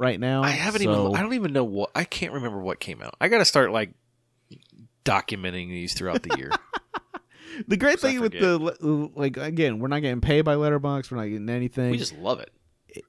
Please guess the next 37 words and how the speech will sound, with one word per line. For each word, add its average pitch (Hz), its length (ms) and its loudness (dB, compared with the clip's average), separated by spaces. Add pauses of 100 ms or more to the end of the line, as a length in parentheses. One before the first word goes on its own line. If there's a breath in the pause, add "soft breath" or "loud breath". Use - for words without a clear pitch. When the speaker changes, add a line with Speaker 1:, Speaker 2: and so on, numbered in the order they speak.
(160)
Speaker 1:
just, 151 300 -4 (140)
just 139 360 -6
the, 131 320 0
the 123 80 -8
fact 147 380 -6
that 123 280 -2
I 110 80 -6
can 113 160 -4
keep 123 240 2
track 120 380 -2
of 123 260 -6
all 120 200 -4
that 120 220 -8
shit, - 360 -6 (120)
and 101 460 -10
I, 101 180 -8
I 104 120 -4
have 110 260 -4
been 117 160 -6
keeping 120 320 -6
track 113 320 -4
of 120 140 -2
it. - 180 -4 (100)
Speaker 2:
<laughs> - 120 -10
Speaker 1:
Um, 101 280 -4
Speaker 2:
Well, - 200 -6
and 165 160 -4
then, 165 100 -4
like, 135 320 -4 (280 loud breath)
even, 147 220 0
like, 120 180 -2 (100)
what, 113 160 -2 (200)
last 101 220 -2
night, 101 220 -8
Cody's 98 280 -6
like, 92 200 -6 (1080 soft breath)
"I, - 180 -8